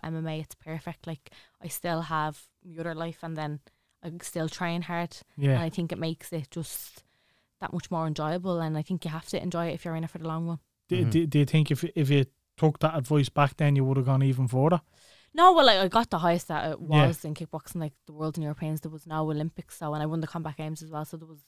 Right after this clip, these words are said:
Speaker 1: I won everything
Speaker 2: Everything
Speaker 1: that there
Speaker 2: that
Speaker 1: was
Speaker 2: was
Speaker 1: to
Speaker 2: to
Speaker 1: win,
Speaker 2: win,
Speaker 1: but
Speaker 2: yeah.
Speaker 1: I think at times I made it a lot harder than it needed to be and not as enjoyable.
Speaker 2: But c-, like, a-,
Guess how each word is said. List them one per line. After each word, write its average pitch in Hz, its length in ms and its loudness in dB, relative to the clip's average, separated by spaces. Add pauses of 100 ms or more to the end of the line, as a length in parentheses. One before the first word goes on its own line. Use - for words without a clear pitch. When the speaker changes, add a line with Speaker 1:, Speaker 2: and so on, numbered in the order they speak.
(140)
Speaker 1:
I 165 100 -4
won 170 360 -4
everything 156 260 0
Speaker 2:
Everything 139 300 4
Speaker 1:
that 131 60 4
there 127 100 4
Speaker 2:
that 135 60 4
Speaker 1:
was 131 100 4
Speaker 2:
was - 80 -4
Speaker 1:
to 135 80 2
Speaker 2:
to 131 60 2
Speaker 1:
win, 135 80 4
Speaker 2:
win, 131 80 4
Speaker 1:
but 127 200 4
Speaker 2:
yeah. 127 40 0 (320)
Speaker 1:
I 170 80 -6
think 170 180 -4
at 156 120 -8
times 151 540 -6 (520)
I 165 80 -6
made 143 180 -2
it 147 60 -6
a 160 40 -6
lot 156 120 -6
harder 147 240 -6
than 147 160 -6
it 143 60 -4
needed 143 320 -6
to - 80 -20
be 147 160 -6
and 139 160 -4 (340)
not 170 180 -6
as 156 120 -8
enjoyable. 143 420 -6 (100)
Speaker 2:
But - 200 4
c-, 294 100 -4
like, 208 400 6 (720)
a-, 247 120 2